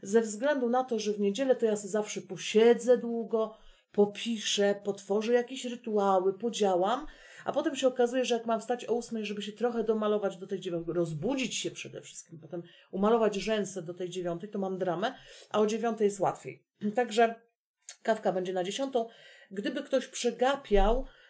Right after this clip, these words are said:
no to zawsze ja sobie teraz siedzę i na przykład nagrywam na YouTube. Ja wiem, że na YouTube fajnie nie widać, bo to jest inny widok, ja tu rozmawiam do Instagrama, ale posłuchać zawsze można, no i się nie dostanie na, niestety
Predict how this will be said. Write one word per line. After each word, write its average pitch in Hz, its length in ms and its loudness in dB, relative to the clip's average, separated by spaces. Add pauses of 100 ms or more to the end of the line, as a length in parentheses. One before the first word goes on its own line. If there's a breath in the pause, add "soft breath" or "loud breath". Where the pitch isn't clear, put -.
no 277 100 -4
to 277 140 -2
zawsze 277 420 2
ja 233 100 0
sobie 226 260 -8
teraz 214 300 -4
siedzę 233 340 -2
i 208 80 -2
na 208 100 -2
przykład 208 260 -8
nagrywam 202 400 -2
na 180 100 -6
YouTube. 175 280 -6
Ja 233 160 0
wiem, 240 160 -4
że 214 100 -8
na 220 100 -2
YouTube 214 320 -6
fajnie 220 340 0
nie 196 120 0
widać, 180 300 -2
bo 156 100 -8
to 170 100 -8
jest 175 140 -8
inny 185 220 -6
widok, 180 300 -6
ja 180 80 -4
tu 180 120 -10
rozmawiam 180 420 -6
do 180 100 -4
Instagrama, 190 640 -4 (380 loud breath)
ale 320 240 4
posłuchać 262 580 -4
zawsze 208 480 -2
można, 226 560 -4 (420)
no 240 200 0
i 233 80 -2
się 208 180 -6
nie 175 120 -4
dostanie 170 480 -4
na, 160 180 -6
niestety 175 720 -6